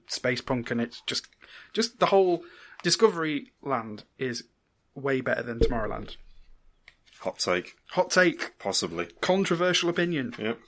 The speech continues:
Speaker 1: So yeah, that was the main reason I should have been excited about this film. And once I figured out what was coming, I was actually really excited to watch it, 'cause I've never seen it before.
Speaker 2: No.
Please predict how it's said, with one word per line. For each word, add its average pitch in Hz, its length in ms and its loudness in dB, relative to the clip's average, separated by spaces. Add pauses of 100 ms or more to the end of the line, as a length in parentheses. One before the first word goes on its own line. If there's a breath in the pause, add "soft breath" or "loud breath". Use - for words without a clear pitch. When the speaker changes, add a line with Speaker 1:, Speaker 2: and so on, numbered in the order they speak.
(280 soft breath)
Speaker 1:
So - 140 0
yeah, 202 220 4 (120)
that 170 180 2
was 160 360 -2
the 156 120 -4
main 156 300 -2
reason 143 520 -2 (120)
I 131 180 0
should 139 240 0
have 127 100 0
been 131 140 0
excited 143 320 0
about 139 140 4
this 147 140 0
film. 160 300 4
And 151 140 2
once 180 200 0
I 160 40 6
figured 170 340 2
out 156 300 6 (120)
what 139 360 -2 (260)
was 139 280 0
coming, 127 380 0
I 123 100 0
was 135 220 4
actually 139 300 4
really 120 220 -4
excited 117 440 -4
to - 100 -4
watch - 200 -2
it, - 140 -10 (200)
'cause 123 140 -4
I've 139 100 8
never 156 200 4
seen 127 240 0
it 143 80 -4
before. 156 340 4 (120)
Speaker 2:
No. 135 160 -6